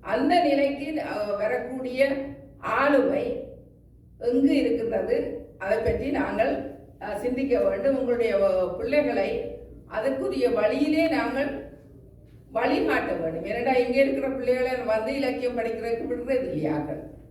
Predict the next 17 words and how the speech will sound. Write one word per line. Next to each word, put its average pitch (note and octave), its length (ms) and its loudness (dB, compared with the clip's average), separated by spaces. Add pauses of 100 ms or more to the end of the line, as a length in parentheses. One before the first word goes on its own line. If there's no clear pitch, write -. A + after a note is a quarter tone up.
(960)
அங்கும் A#3+ 480 2
கூட A3 420 0 (180)
இலக்கியம், A#3 400 -2
இப்ப G3 220 -6
கைலாசபதி A#3 640 0
எல்லாம் B3 460 -2
அவர் A3 220 4
தன்னை G3+ 340 -2
போராடி G#3+ 640 -4
தன்னுடைய, - 720 0 (300)
அஹ், - 140 -4
துறையை B3+ 400 0
தானே C4+ 420 2
தெரிவு A#3 400 2
செய்து A#3+ 360 2
ஆட்சிக்கு C4 400 -4
போனார். C4 540 -2